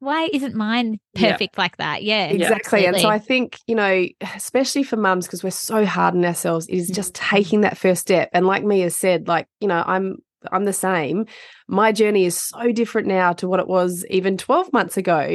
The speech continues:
Speaker 3: And it's just being okay with that, what it looks like now. And the only way that I'm where I am now and where Mia and I are now is because we kept showing up,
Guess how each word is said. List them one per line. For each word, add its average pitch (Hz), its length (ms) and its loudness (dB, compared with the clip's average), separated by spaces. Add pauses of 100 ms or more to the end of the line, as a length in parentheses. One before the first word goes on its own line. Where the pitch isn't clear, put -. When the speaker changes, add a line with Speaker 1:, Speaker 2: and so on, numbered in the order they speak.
(480)
Speaker 3:
And 185 100 2
it's 165 120 -2
just 196 280 0
being 196 300 4
okay 175 440 0
with 170 260 -2
that, 165 280 2 (320)
what 185 240 0
it 185 80 2
looks 180 240 -4
like 170 140 2
now. 170 260 2
And 175 100 0
the 175 100 4
only 190 160 4
way 175 340 0
that 170 180 -4 (320)
I'm 170 300 0 (100)
where 175 240 2
I 160 60 2
am 247 260 2
now 165 300 0
and 170 80 0
where 165 140 0
Mia 175 300 2
and 156 80 -2
I 240 220 0
are 151 180 -4
now 147 280 -4
is 175 120 -4
because 185 460 0
we 180 160 0
kept 220 280 -4
showing 175 340 0
up, - 180 -2